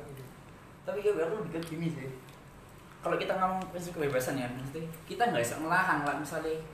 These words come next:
Speaker 2: oke, kon memikirkan dirimu dewe, kon nggak peduli sama orang lain, ya nggak masalah gitu loh kan.
Speaker 1: Iya.
Speaker 2: Iku hakmu. Cuma gimana? Kita, kita nggak bisa ngelarang itu semua. Soalnya setiap orang berhak melakukan tindakan mereka, kan? Menentukan tindakan mereka. Cuma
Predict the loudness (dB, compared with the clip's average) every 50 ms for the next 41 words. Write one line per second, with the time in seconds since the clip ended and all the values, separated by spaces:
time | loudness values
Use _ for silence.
0 | -12 -10 -8 -4 -2 0 2 2 2 2 0 -2 -6 -10 -14 -16 -18 -18 -12 -8
1 | -6 -4 -4 -4 -4 -4 -4 -6 -6 -4 -4 -2 -2 -2 -2 -2 -2 -2 -2 -4
2 | -4 -4 -4 -4 -6 -6 -4 -4 -4 -4 -4 -4 -4 -6 -6 -4 -4 -4 -4 -2
3 | -2 0 0 0 0 -2 -2 -4 -2 -2 0 0 0 0 0 0 0 0 0 0
4 | 2 4 4 4 4 2 2 0 0 -2 -2 -4 -4 -8 -10 -8 -6 -6 -4 -2
5 | 0 2 2 2 4 2 2 0 0 -2 -2 -2 -2 -2 -4 -4 -4 -4 -6 -6
6 | -8 -12 -16 -16 -18 -18 -18 -18 -18 -18 -18 -18 -18 -18 -18 -18 -18 -16 -12 -8
7 | -6 -6 -4 -4 -6 -6 -8 -10 -8 -8 -6 -4 -2 -2 -2 -2 -4 -2 0 2
8 | 4 6 6 4 4 4 4 6 6 6 6 6 4 2 0 0 0 -2 -2 -2
9 | 0 2 2 4 4 4 2 0 0 0 0 -2 -4 -6 -10 -10 -10 -6 -2 -2
10 | -2 0 0 -2 -2 -2 -4 -2 2 4 4 6 6 4 2 2 4 2 2 2
11 | 2 0 0 0 2 2 2 2 2 -2 -2 -2 -2 0 0 0 0 -2 -2 -2
12 | -2 -4 -4 -6 -8 -10 -12 -14 -14 -14 -12 -8 -6 -6 -6 -4 -4 -4 -4 -4
13 | -4 -4 -4 -4 -4 -4 -4 -2 -2 -4 -4 -6 -6 -6 -6 -8 -8 -10 -10 -12
14 | -12 -12 -14 -12 -12 -12 -12 -10 -10 -10 -10 -10 -10 -10 -10 -12 -14 -14 -14 -10
15 | -8 -6 -6